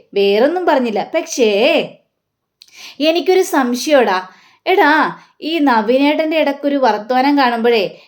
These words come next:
നവീനേട്ടൻ എന്നോട് ഇഷ്ടമുണ്ടോന്നൊരു സംശയം. ആ, നവീനേട്ടൻ അങ്ങനെ പറയുകയും ചെയ്തല്ലോ, ആ, നന്ദുവിനെ പോലൊരു പോലീസ് ഓഫീസറെയാണ്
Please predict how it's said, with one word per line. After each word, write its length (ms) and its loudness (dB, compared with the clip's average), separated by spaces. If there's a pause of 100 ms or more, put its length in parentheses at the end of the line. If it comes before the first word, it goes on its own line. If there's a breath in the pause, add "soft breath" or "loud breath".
(180 loud breath)
നവീനേട്ടൻ 800 0
എന്നോട് 440 0
ഇഷ്ടമുണ്ടോന്നൊരു 1400 2
സംശയം. 720 -4 (540 loud breath)
ആ, 340 0
നവീനേട്ടൻ 540 -2
അങ്ങനെ 260 0
പറയുകയും 400 2
ചെയ്തല്ലോ, 460 -2 (340 loud breath)
ആ, 300 2
നന്ദുവിനെ 520 -2
പോലൊരു 340 0
പോലീസ് 480 0
ഓഫീസറെയാണ് 1000 0